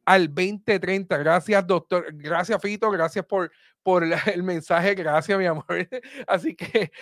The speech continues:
estamos agradecidos de todas las personas que le están comentando. Hoy vamos a estar en ruta al veinte treinta y le doy la más cordial bienvenida a mi amiga, a mi compañera, a mi colega de estudios, a mi colega de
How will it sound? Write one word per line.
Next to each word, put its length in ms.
estamos 640
agradecidos 680
de 80
todas 220
las 80
personas 320
que 80
le 60
están 200
comentando. 440
Hoy 100
vamos 220
a 20
estar 240
en 80
ruta 400
al 160
veinte 340
treinta 480
y 220
le 180
doy 280
la 140
más 200
cordial 420
bienvenida 640
a 160
mi 120
amiga, 320
a 20
mi 80
compañera, 580
a 20
mi 120
colega 340
de 80
estudios, 500
a 60
mi 140
colega 420
de 300